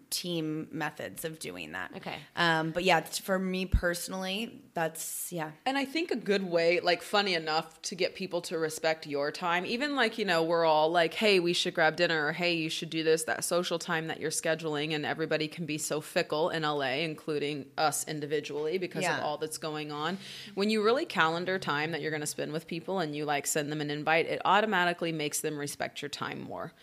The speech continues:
Speaker 3: So
Speaker 1: And if you're gonna cancel, you have to be like,
Speaker 3: you have to, like, cancel the
Speaker 1: you have to
Speaker 3: appointment.
Speaker 1: call them and tell them, like, "Hey, I need to change this. I'm so sorry. I know we both have it in the calendar."
Speaker 3: So
Speaker 1: Yeah.
Speaker 3: I think in just terms of, like, teaching people how to respect your time, there's something to be said about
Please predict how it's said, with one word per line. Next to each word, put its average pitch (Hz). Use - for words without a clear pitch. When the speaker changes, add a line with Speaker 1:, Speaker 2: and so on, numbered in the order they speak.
Speaker 3:
So -
Speaker 1:
And 302
if 277
you're 254
gonna 240
cancel, 233
you 190
have 190
to -
be 185
like, 165
Speaker 3:
you 220
have 214
to, 226
like, 208
cancel 190
the 175
Speaker 1:
you 165
have 220
to 175
Speaker 3:
appointment. 165
Speaker 1:
call 214
them 156
and 165
tell 170
them, 170
like, 160
"Hey, 170
I 156
need 160
to -
change 156
this. 156
I'm 156
so 151
sorry. 151
I 147
know 156
we 156
both 156
have 156
it 147
in 151
the 151
calendar." 151
Speaker 3:
So 240
Speaker 1:
Yeah. 220
Speaker 3:
I 214
think 233
in 190
just 185
terms 175
of, 175
like, 165
teaching 180
people 196
how 208
to 196
respect 208
your 214
time, 208
there's 170
something 170
to 175
be 156
said 156
about 143